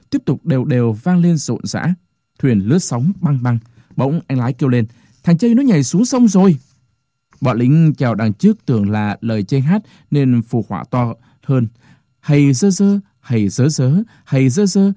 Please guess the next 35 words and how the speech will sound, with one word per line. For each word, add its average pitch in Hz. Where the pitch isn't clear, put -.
hầy 107
dơ 120
dơ." 120
Mãi 120
đến 151
khi 131
người 117
chèo 110
lái 110
ngưng 185
tay, 170
chộp -
lấy 156
áo 165
anh 180
lính 175
ngồi 147
ở 110
gần 110
cuối, 160
làm 135
thuyền 123
chòng 123
chành, 113
cả 131
bọn 120
mới 123
quay 147
mặt 113
lại. 92
Lúc 214
này 151
thuyền 117
đã 117
cách 226